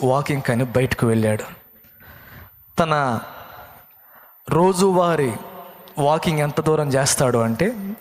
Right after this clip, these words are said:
ఇంచుమించుగా ఒక ఐదు కిలోమీటర్లు వాకింగ్ చేస్తాడు.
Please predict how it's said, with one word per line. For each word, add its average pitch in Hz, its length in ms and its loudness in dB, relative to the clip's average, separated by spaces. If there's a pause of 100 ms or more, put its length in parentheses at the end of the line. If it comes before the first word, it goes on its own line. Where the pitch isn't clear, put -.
ఇంచుమించుగా 165 640 2
ఒక 143 280 0
ఐదు 147 200 2
కిలోమీటర్లు 151 640 2
వాకింగ్ 123 440 2
చేస్తాడు. 110 640 -2